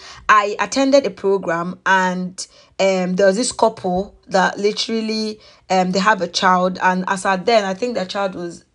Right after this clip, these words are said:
just, like, a month or two months old, and they shared a very si-, insightful perspective, and they said something that they are not in a hurry to show their child to the world, like,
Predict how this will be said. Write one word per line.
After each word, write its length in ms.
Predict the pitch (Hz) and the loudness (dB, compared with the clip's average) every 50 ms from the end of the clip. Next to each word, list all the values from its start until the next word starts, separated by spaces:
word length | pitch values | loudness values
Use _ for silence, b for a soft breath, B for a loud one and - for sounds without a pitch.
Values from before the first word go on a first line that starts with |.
| - 165 | -20 -10
just, 320 | 156 196 190 190 190 - | -6 -6 -6 -6 -4 -4
like, 260 | 190 180 175 170 - | -4 -4 -4 -6 -8
a 80 | - 190 | -8 -6
month 400 | 180 175 202 220 240 240 - _ | -4 -4 -4 -4 -4 -6 -10 _
or 60 | - | -20
two 260 | - - - 202 220 | -18 -12 -10 -8 -8
months 280 | 220 220 214 220 214 - - | -4 -4 -4 -4 -4 0 0
old, 300 | 202 220 233 262 - - B B B B B B B | 2 4 4 2 2 -4 B B B B B B B
and 400 | - 254 240 240 240 247 240 208 | 0 0 0 0 0 -2 -4 -4
they 80 | 214 247 | -4 -4
shared 420 | 240 - - - 311 311 285 - | -4 -4 0 2 2 2 2 0
a 60 | 240 208 | -4 -6
very 680 | 180 170 208 233 240 240 220 240 240 233 226 - - _ _ _ - - - _ - - | -2 0 2 2 2 0 -2 -4 -6 -6 -8 -10 -14 _ _ _ -20 -20 -20 _ -18 -16
si-, 240 | - - - - 220 - - | -14 -8 -6 -6 -8 -4 -4
insightful 760 | 214 202 202 185 - 226 226 233 226 - - 214 240 233 240 | -4 -4 -4 -2 0 0 0 0 -2 -6 -4 -4 -4 -2 -2
perspective, 920 | 214 190 185 - - - 220 202 196 196 - - - - 185 180 180 185 B B B B B B | -2 -2 -2 -4 -4 -2 -2 -2 -2 -4 -10 -12 -8 -4 -4 -4 -4 -6 B B B B B B
and 160 | 226 233 226 - | -2 -2 0 0
they 80 | 226 | -2
said 360 | 226 - - 277 269 277 269 | -2 0 0 0 0 0 0
something 680 | - - - 240 226 233 233 - - 233 233 226 226 196 | -2 0 0 0 0 0 -4 -2 0 0 0 0 0 0
that 280 | 185 185 - - B B B B B B B - | 0 0 0 -2 B B B B B B B -6
they 100 | - - | -2 -2
are 120 | - 208 | 0 -2
not 320 | 208 214 247 269 277 277 - - | 0 0 0 0 -2 -2 -6 -6
in 160 | 208 185 180 | -4 -4 -2
a 100 | 185 180 | -2 -4
hurry 400 | 180 - - 220 208 208 202 185 | -6 -4 0 2 2 2 2 -2
to 220 | 185 185 - 180 185 | -6 -6 -8 -6 -6
show 320 | - - - 220 214 220 | -6 -6 -4 -2 0 0
their 220 | 196 170 175 180 | 0 -2 -4 -4
child 440 | 175 - - - 196 196 185 180 180 - _ - | -6 -8 -4 -2 0 0 0 0 -2 -8 _ -10
to 120 | - 190 | -8 -8
the 140 | 185 185 185 | -6 -6 -8
world, 400 | 175 170 175 214 214 196 185 180 | -6 0 2 4 4 4 4 4
like, 260 | 190 185 185 185 | 0 0 0 -2